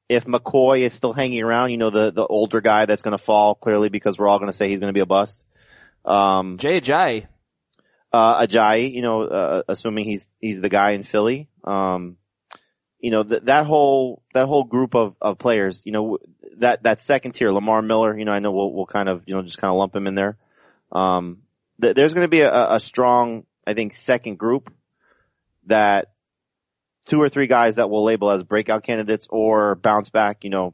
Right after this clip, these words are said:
Speaker 1: like C J Anderson, th-, those type of guys, you know, that, that will have the opportunity, I think, to still be, um, top fifteen to top twenty running backs that could emerge as, uh, as a number one eye, number one guy.
Speaker 2: I don't think I wanna, I don't think I wanna fall for C J Anderson again.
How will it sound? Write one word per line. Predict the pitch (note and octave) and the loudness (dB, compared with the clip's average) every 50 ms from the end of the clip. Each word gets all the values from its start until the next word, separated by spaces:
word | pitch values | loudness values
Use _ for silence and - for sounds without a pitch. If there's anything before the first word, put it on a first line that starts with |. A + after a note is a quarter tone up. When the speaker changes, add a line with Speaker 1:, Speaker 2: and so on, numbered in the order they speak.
| _ _ | _ _
Speaker 1:
like | G2+ G2+ - | -8 -8 -6
C | - A#2+ A2+ | -6 -6 -4
J | F#2+ G#2 G2+ G2+ | -2 -2 -2 -2
Anderson, | G2+ G2+ G2 A#2 C3 | -2 -4 -4 -2 -2
th-, | D#3 D#3+ D#3 | 0 2 2
those | F#3 F3+ - | 2 2 2
type | F3 C#3+ A2+ | 2 0 0
of | A2 F#2+ | 0 -2
guys, | F#2 E2+ E2 - | -2 -2 -4 -6
you | - A#2+ | -4 -2
know, | A#2 A2+ | 0 2
that, | G#2+ A2 G#2+ - | 2 2 2 2
that | G2+ G#2+ G2 | 0 0 0
will | G2+ G2+ | 0 0
have | G#2 A2 G#2+ G#2+ G2+ F#2+ - _ _ _ _ _ _ _ - | 0 2 2 2 0 -2 -6 _ _ _ _ _ _ _ 0
the | A2+ | 2
opportunity, | A2+ A2 - G#2 - - A#2 G#2+ G2+ | 2 2 0 -2 -6 -6 -4 -2 -2
I | G2 F#2+ | -2 -2
think, | - - G2+ F2+ | -4 -6 -8 -8
to | - F2+ | -10 -14
still | - - A2 G2+ | -4 -2 -2 -2
be, | G2 F#2+ G2+ G2+ G2 F#2+ F#2 F2 F#2 _ _ _ _ _ _ _ _ _ | 0 0 -2 -2 0 -2 -4 -6 -8 _ _ _ _ _ _ _ _ _
um, | - F2 F#2 F#2 F2+ F2 E2+ E2+ E2+ E2+ _ _ _ _ _ _ _ _ _ _ | -4 -2 0 0 0 -2 -4 -6 -12 -16 _ _ _ _ _ _ _ _ _ _
top | - C3+ A#2+ - - | 0 0 0 0 -2
fifteen | - A2 G2+ - - A2 G#2 | -4 -6 -6 -6 -6 -6 -6
to | G#2 | -2
top | - G#2 F#2+ - | -2 -2 -2 -2
twenty | - - A#2+ A#2 A2 | -4 -6 -6 -4 -4
running | G2+ G2 F#2 F2+ F2+ | -4 -4 -4 -4 -4
backs | F2 E2+ E2+ E2+ - - | -2 -2 -2 -2 -4 -4
that | F#2+ F#2 | -6 -4
could | - F#2 | -4 -4
emerge | F#2 F2+ F2+ F2+ F2+ F2 D#2+ - | -6 -4 -2 -2 -4 -2 -2 -2
as, | E2+ E2+ E2 D2+ D#2+ | -2 -2 -2 -4 -4
uh, | E2+ E2+ D#2+ D#2 D2 - | -2 -2 0 -2 -2 -4
as | - D#2+ D#2+ | -6 -8 -6
a | D#2+ | -8
number | E2 E2 E2 D#2 | -8 -8 -6 -8
one | D#2 D#2 D2 | -8 -8 -8
eye, | C#2+ C#2 - _ _ _ _ | -10 -10 -14 _ _ _ _
number | - F#2+ F2 E2 | -8 -6 -6 -6
one | D#2 D2+ | -6 -6
guy. | D#2 C#2+ - _ | -6 -8 -8 _
Speaker 2:
I | - A#2 C3+ | -6 -4 -2
don't | C#3 C3 | -2 -2
think | C3 B2+ A#2+ | -2 -2 -2
I | A#2 | -2
wanna, | A#2+ A#2 A#2 A2+ A#2 - - - - _ | 0 -2 -2 -4 -8 -12 -18 -18 -8 _
I | D3+ E3 | 2 4
don't | F#3+ F#3+ | 4 4
think | G3 F#3 | 4 4
I | F3 | 4
wanna | E3+ D#3+ C#3+ | 4 2 2
fall | - D3+ C3+ B2+ | 2 2 0 0
for | - B2 | 0 -4
C | - - A#2+ | -4 -4 -4
J | G#2 A2 G#2 G2+ | -2 -2 -2 -2
Anderson | G2+ F#2+ G2 G2 - G#2 F#2+ | -4 -6 -8 -10 -8 -10 -10
again. | F#2 F2+ F#2 F#2 F#2 F#2 | -8 -8 -8 -8 -10 -10